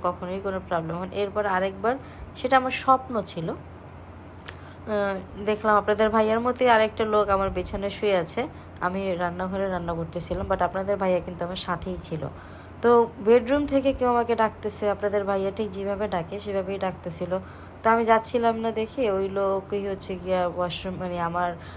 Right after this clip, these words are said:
রান্নাঘরের সামনে গেছে। যাওয়ার পরে হচ্ছে গিয়া আমাকে বলতেছিল যে, "তোর কাছে এইটা কে?" মানে আপনাদের ভাইয়া আমার সামনে দাঁড়ানো ছিল, সেটা দেখে বলতেছে যে, <clears throat> "তোর সামনে এই লোক কে?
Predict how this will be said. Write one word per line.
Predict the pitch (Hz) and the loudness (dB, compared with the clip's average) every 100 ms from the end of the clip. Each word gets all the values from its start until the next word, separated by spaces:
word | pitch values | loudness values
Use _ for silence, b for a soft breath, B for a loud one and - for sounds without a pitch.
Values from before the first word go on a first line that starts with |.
| B | B
রান্নাঘরের | 190 208 214 214 208 | 2 2 4 2 0
সামনে | - 190 185 | 0 -2 -2
গেছে। | 185 180 - 180 | -2 -2 -2 0
যাওয়ার | 185 180 175 | 2 4 2
পরে | 175 175 | 0 0
হচ্ছে | 180 175 - | -2 -4 -4
গিয়া | 165 175 170 165 B B B B - | -2 0 0 -4 B B B B -4
আমাকে | 185 185 180 185 | -2 0 -2 -2
বলতেছিল | 185 185 190 185 175 170 | -2 -4 -6 -6 -4 -6
যে, | 170 175 | -6 -6
"তোর | 175 190 - - | -2 0 0 0
কাছে | 180 - 175 | -2 -2 -4
এইটা | 175 180 165 | -2 -4 -4
কে?" | 160 | -6
মানে | 156 160 165 | -6 -6 -6
আপনাদের | 165 170 170 | -6 -4 -4
ভাইয়া | 170 165 170 | -2 -2 0
আমার | 202 208 | -2 -4
সামনে | 202 190 | -6 -6
দাঁড়ানো | 196 180 165 170 | -2 0 0 -4
ছিল, | - 170 185 233 B B B | -6 -4 -4 -6 B B B
সেটা | - 214 220 | -4 0 2
দেখে | 226 226 | 4 4
বলতেছে | 233 226 220 226 294 311 B B B - | 4 4 4 2 2 0 B B B -12
যে, | 196 202 196 214 - | -6 -2 -2 -2 -2
<clears throat> | 330 320 320 226 - | 0 4 6 4 4
"তোর | 262 269 | 8 8
সামনে | - 254 254 | 8 2 2
এই | 302 247 | 4 6
লোক | 240 226 - | 6 4 2
কে? | - | -8